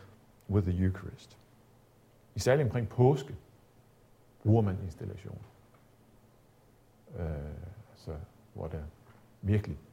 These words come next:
tales til sanser og følelser. Eller her, people bring,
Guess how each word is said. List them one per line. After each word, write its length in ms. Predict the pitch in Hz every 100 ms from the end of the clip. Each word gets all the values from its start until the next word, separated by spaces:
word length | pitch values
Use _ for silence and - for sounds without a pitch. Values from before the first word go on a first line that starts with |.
| -
tales 320 | - 82 85
til 140 | - 78 -
sanser 380 | - 80 82
og 120 | 71 69
følelser. 400 | - 85 90 - - - - - - - - - - - - - - _ _ _ _ _ _ _ - - - - -
Eller 180 | 104
her, 200 | 101 143
people 540 | 147 - 147 170 151 -
bring, 440 | 127 139 143 135